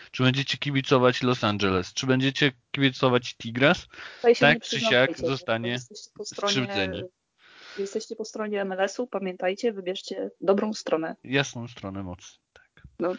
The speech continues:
Speaker 2: tak, jasna sprawa. Tutaj jakby wybór jest prosty. Oczywiście żartujemy i, i mamy nadzieję, że to będzie po prostu dobre spotkanie z wynikiem, który zadowoli nas, a nie naszych, y, kolegów, y,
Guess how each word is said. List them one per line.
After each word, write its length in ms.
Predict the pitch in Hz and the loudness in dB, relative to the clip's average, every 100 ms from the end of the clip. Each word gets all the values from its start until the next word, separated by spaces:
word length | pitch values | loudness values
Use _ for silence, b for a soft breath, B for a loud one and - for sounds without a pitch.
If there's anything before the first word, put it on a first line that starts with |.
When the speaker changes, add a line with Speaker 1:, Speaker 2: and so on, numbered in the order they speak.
| 220 | -4
Speaker 2:
tak, 260 | 196 - - | -6 -6 2
jasna 280 | 220 - | 2 2
sprawa. 360 | 220 - 175 170 - _ | -4 -2 -2 -2 -12 _
Tutaj 300 | - 208 196 190 | -4 4 6 8
jakby 260 | 190 196 196 - - | 4 0 -8 -12 -8
wybór 200 | 220 214 | 2 4
jest 160 | 202 - | 4 6
prosty. 420 | 175 175 - - _ - | 4 4 -4 -14 _ -12
Oczywiście 340 | 214 214 220 | -6 -2 2
żartujemy 600 | 208 202 214 208 190 190 - | 2 2 4 6 6 2 -2
i, 340 | 180 180 175 - | -4 -4 -4 -4
i 20 | |
mamy 200 | 185 185 | 0 0
nadzieję, 400 | 180 180 180 175 | 0 0 4 4
że 120 | 175 175 | 4 0
to 120 | 180 | 2
będzie 360 | 180 175 170 | 2 2 0
po 120 | 175 - | 0 -4
prostu 300 | 190 - 185 | -4 0 2
dobre 300 | 180 175 180 | 4 6 4
spotkanie 640 | - - - 254 208 208 - - | 4 2 6 6 6 2 -2 -6
z 120 | 196 | -4
wynikiem, 400 | 190 214 214 208 | 0 4 6 6
który 280 | 202 202 196 | 4 6 6
zadowoli 500 | 196 190 190 180 180 | 6 6 6 6 6
nas, 420 | 196 262 330 - - | 6 4 2 -2 -2
a 300 | 185 180 180 | 0 0 -2
nie 120 | 180 | -2
naszych, 420 | 170 - 175 - | -4 -4 -6 -2
y, 180 | 175 175 | -2 0
kolegów, 640 | - 180 165 165 170 _ - | 0 0 2 0 -2 _ -2
y, 340 | 170 170 170 | 0 0 -2